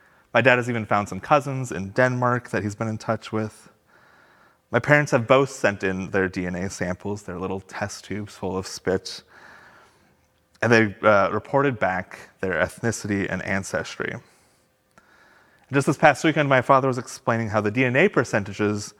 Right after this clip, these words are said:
and re-, results originally submitted get updated every year. As more and more data gets inputted, all sorts of people and information gathered makes the data more accurate and more nuanced.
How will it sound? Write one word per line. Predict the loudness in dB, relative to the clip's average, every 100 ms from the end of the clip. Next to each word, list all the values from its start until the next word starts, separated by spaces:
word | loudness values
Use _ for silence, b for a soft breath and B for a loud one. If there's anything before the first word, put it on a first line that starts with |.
| b b
and | -4
re-, | -4 0
results | 2 4 4 2
originally | -2 0 0 -2
submitted | -6 -4 -4 -4
get | -8 -2
updated | -2 -2 -8 -8 -8 -10 -16 _ _ -8
every | -8 -6 -6 -6
year. | -6 -8 -12 _ _ _ b b b b b b b
As | 2 2 2
more | 2 6 6 4
and | 2
more | 4 4
data | 4 6 6 4
gets | -2 -4
inputted, | -4 -4 -2 -2 0 0 -2 -8 _ _ b b b b b b 4
all | 4 4
sorts | -2 -6
of | -10
people | -8 -2 2 2 0 -6
and |
information | -8 -8 -6 -4 -4 -4 -8
gathered | -2 -2 0 -2 -4 -8 _ _ -2
makes | -2 -4 -6
the | -4
data | -2 -2 -2
more | -2 -2 -4 -2
accurate | -4 -6 -6 -6 -6 -10 -20 -20 -10
and | -6
more | -4 -2
nuanced. | 0 0 -2 -6 -12 -18 -20